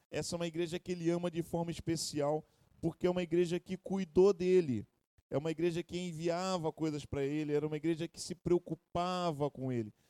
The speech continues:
Então ele tem esse relacionamento especial com essa igreja e por isso ele tá orientando a igreja. E uma das coisas que ele fala logo no início, né, no primeiro versículo que nós lemos,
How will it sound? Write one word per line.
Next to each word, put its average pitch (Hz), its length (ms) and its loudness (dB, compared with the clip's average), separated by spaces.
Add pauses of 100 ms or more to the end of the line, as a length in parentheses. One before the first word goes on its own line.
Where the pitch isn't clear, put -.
(200)
Então 180 300 0
ele 180 100 -2
tem 202 380 2
esse 185 180 -4
relacionamento 165 640 -2
especial 156 500 0
com 156 180 -4
essa 156 300 -4
igreja 135 580 0 (560)
e 156 800 -2 (320)
por 170 200 0
isso 196 340 0
ele 190 240 6
tá 185 320 -8
orientando 196 960 2
a 170 40 6
igreja. 120 480 -4 (1000)
E 214 100 2
uma 269 140 6
das 254 160 8
coisas 240 300 2
que - 80 -4
ele 214 100 0
fala 220 300 0
logo 240 280 2
no 240 60 0
início, 226 500 -2
né, 202 160 -4
no 185 120 -8
primeiro 220 280 2
versículo 190 440 -2
que 180 100 -6
nós 160 180 0
lemos, 156 560 -4